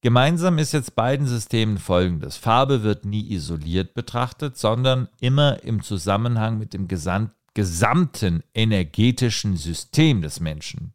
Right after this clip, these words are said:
Ja? Die Wahl der passenden Farbe orientiert sich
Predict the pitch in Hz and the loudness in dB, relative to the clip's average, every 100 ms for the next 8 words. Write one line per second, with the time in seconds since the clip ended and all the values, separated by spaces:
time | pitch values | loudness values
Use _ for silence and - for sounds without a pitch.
0 | - 87 104 120 _ _ _ _ _ - | -6 -4 -2 -6 _ _ _ _ _ -4
1 | 98 139 117 151 131 101 110 107 110 98 | -2 2 4 4 2 -2 -4 -4 0 0
2 | 80 - 120 208 190 117 - 101 104 98 | -2 -2 2 4 4 2 -2 -6 -6 -6
3 | 87 113 107 - 95 - | -4 -4 -4 -6 -6 -8